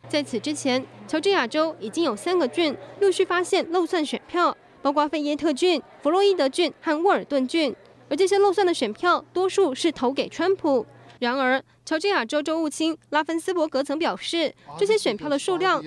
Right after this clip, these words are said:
不足以扭转乔治亚州的选举结果。美国总统川普在推特上批评乔治亚州的重新计票是一个玩笑，是在抗议下进行。尽管他们找到了数千张欺诈性选票，但是实际数字来自签名不匹配，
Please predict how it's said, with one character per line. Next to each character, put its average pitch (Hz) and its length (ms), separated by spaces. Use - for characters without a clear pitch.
不 403 100
足 370 100
以 359 120
扭 254 200
转 269 220
乔 247 160
治 320 120
亚 202 180
州 285 100
的 269 100
选 254 200
举 240 120
结 233 220
果。 320 340
美 254 80
国 254 140
总 302 160
统 285 100
川 320 240
普 294 160
在 262 100
推 302 140
特 302 100
上 311 160
批 320 200
评 269 340
乔 311 100
治 311 140
亚 370 160
州 285 80
的 294 100
重 262 160
新 320 220
计 320 180
票 302 240
是 302 140
一 277 80
个 254 140
玩 226 160
笑， 311 320
是 392 140
在 381 80
抗 370 180
议 359 120
下 359 160
进 381 180
行。 254 380
尽 403 160
管 285 100
他 302 140
们 320 120
找 233 140
到 262 80
了 269 80
数 294 180
千 294 220
张 285 240
欺 - 160
诈 320 160
性 320 160
选 202 220
票， 349 320
但 415 120
是 427 100
实 320 140
际 349 120
数 330 160
字 320 360
来 240 120
自 294 200
签 339 200
名 262 160
不 311 140
匹 320 220
配， 339 320